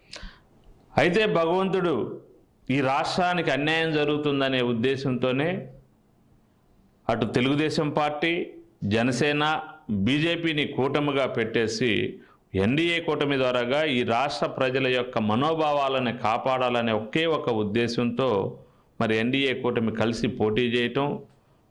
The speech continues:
మరి చరిత్రలో ఎప్పుడూ చూడనటువంటి ప్రభంజనాన్ని, ప్రజల యొక్క బాధల్ని మరి ఈ ప్రభుత్వం అర్థం చేసుకుంటుందని చెప్పేసి ప్రజలందరూ కూడా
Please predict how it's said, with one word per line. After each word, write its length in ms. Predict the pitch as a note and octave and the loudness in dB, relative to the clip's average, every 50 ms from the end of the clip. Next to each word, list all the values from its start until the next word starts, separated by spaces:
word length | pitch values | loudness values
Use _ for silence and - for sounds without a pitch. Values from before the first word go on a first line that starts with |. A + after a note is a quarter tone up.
| _ _ _ - | _ _ _ -2
మరి 140 | G#2+ G#3 | 0 0
చరిత్రలో 680 | G3+ - - - B2+ D#3 D#3+ D#3+ F3 F#3 E3 F3 F3 E3 | 0 0 0 2 2 2 0 0 0 0 2 2 2 2
ఎప్పుడూ 440 | D#3 C#3+ C#3+ C#3+ C#3+ D#3+ D#3 D#3+ D3+ | 2 0 0 0 0 0 0 0 -2
చూడనటువంటి 840 | D3+ - D3 C#3 C#3 C#3 C3+ B2+ C3+ B2+ C3 B2+ B2 A#2 B2 B2+ A2+ | 0 0 -2 -2 0 0 0 0 0 0 0 0 0 0 0 0 -2
ప్రభంజనాన్ని, 1000 | G2+ - A2 A2 G#2+ B2 C#3 D3+ D#3 D#3 D#3 D3+ C#3+ C#3 C3+ B2 G#2+ F#2 - - - - - - _ _ - | 0 0 0 0 2 2 0 0 0 0 0 0 0 0 0 0 -2 -2 -4 -6 -14 -20 -20 -20 _ _ -2
ప్రజల 300 | B2 B2 C3+ C#3+ D#3+ E3 | 0 0 2 2 0 2
యొక్క 360 | E3 D#3+ D#3 D#3 D#3+ - D3 | 2 0 0 -2 0 -2 -2
బాధల్ని 960 | B2 G#2 G2 G2+ A2+ A#2+ C3+ D3+ D#3+ E3 E3+ E3 E3 D#3 C3+ A2+ F#2 D#2+ - - - - _ - _ _ _ - | -2 -2 0 0 2 2 2 2 2 0 0 0 0 0 0 -2 -2 -4 -8 -14 -20 -20 _ -20 _ _ _ -4
మరి 160 | B2 A#2+ B2+ | 0 0 0
ఈ 40 | A#2+ | 0
ప్రభుత్వం 440 | A#2+ B2 A#2+ C3 D3+ D3+ D3+ D#3 G3 | 0 0 0 0 0 0 0 2 2
అర్థం 360 | - G#2+ A2+ A#2+ D3+ D#3 D3 | 2 0 0 0 0 0 2
చేసుకుంటుందని 680 | C#3+ C#3+ C#3 C#3+ - C3+ C3 B2 C3 B2 B2 B2 A#2+ A#2+ | 0 0 -2 -2 -2 -2 0 0 0 0 0 0 2 0
చెప్పేసి 320 | A#2+ A2+ A#2 B2 A#2 A2 A#2+ | 0 0 0 -2 0 0 -2
ప్రజలందరూ 680 | G#2+ - A2 A2 A2+ C3+ D#3+ E3 E3 F3+ F#3+ G3+ G#3 | -2 0 0 0 2 2 2 0 0 0 0 0 0
కూడా 520 | F#3 F3 E3 C#3+ C#3 B2 G#2+ G2+ G2+ - | 0 0 0 0 0 0 0 0 -2 -4